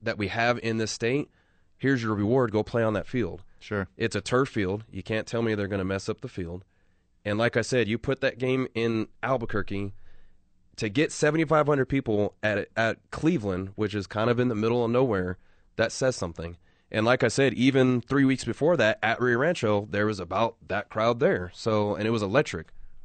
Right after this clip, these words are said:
Speaker 2: Well, you got Lobo's season playing on the same day. I mean, I'm sure you could time it and make sure it works out for everybody.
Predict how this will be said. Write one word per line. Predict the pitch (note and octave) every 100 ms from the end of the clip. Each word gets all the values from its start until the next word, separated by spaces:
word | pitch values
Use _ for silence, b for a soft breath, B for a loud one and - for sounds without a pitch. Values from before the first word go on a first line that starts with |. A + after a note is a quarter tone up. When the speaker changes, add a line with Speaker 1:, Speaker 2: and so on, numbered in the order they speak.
| - - - - - - b b b b
Speaker 2:
Well, | F#3+
you | F#3
got | G3 B2+ G#2+ _
Lobo's | B2 A2 B2+ B2 B2 A2+
season | - G#2 F#2 G2 G2
playing | - G2 G2+
on | G2+
the | G2+
same | - G#2 G2 F#2+
day. | F2+ E2+ E2 F2
I |
mean, | A2 A2
I'm | C#3 E3+
sure | - E3+ C#3+
you | A#2
could | A2+ F2
time | - F#2+ G2
it | G2 F#2
and | F#2
make | F#2 F2+
sure | - G2+
it | E2+
works | F#2 E2+
out | G2 F2+
for | - F2+
everybody. | G2 F2+ F2 F2